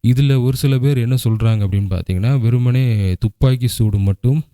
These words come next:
நடக்கிறது இல்லைங்க, அந்த மீனவர்களை வந்து துன்புறுத்துறாங்க, வன்கொடுமையெல்லாம் செய்றாங்க அந்த மீனவர்களை அப்படின்னு கருத்துக்கள் வந்து சொல்லப்படுது. இந்த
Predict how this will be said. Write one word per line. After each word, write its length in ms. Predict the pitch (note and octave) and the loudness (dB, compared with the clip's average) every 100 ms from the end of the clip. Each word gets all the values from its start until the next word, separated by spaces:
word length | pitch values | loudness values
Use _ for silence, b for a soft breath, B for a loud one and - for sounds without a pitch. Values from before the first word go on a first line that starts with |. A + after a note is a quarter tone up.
| _ | _
நடக்கிறது 600 | G2 F#2+ A2 - A2+ G2 | -2 0 0 0 -2 0
இல்லைங்க, 360 | F#2+ F2+ F#2+ C3 | 0 0 0 0
அந்த 280 | G2+ F#2+ F#2 | 0 0 0
மீனவர்களை 720 | G#2+ D3 D3 B2 A#2 G#2 G2 | 2 2 2 0 0 0 0
வந்து 340 | F#2+ F#2+ A#2+ A#2+ F#2+ E2+ E2+ - _ _ - | 0 0 0 0 0 -2 -6 -8 _ _ -2
துன்புறுத்துறாங்க, 680 | D3 C#3 C3 - G2+ G2 F#2+ G2 | 0 2 0 0 -2 0 0 0
வன்கொடுமையெல்லாம் 840 | F#2+ A#2 C3 B2 A2 G#2+ G2+ A2 A2 | 0 0 0 0 0 0 0 0 0
செய்றாங்க 300 | G2 F#2 F2+ | 0 0 0
அந்த 160 | F2+ F2+ | 0 0
மீனவர்களை 640 | G2 G2 F#2+ F2 F2 F2+ | 0 2 0 0 -2 -4
அப்படின்னு 580 | E2+ - G2+ G2 B2 D3 - - _ _ | -4 -2 0 2 0 -2 -6 -18 _ _
கருத்துக்கள் 440 | G2+ G2+ A2 G2 | -4 -2 -2 0
வந்து 300 | F#2 G2+ G#2+ F2+ | 0 0 0 0
சொல்லப்படுது. 520 | F#2+ G2+ F2+ F2 B2 E3+ _ - | -2 -2 -4 0 -2 -2 _ -6
இந்த 180 | G#2 | -4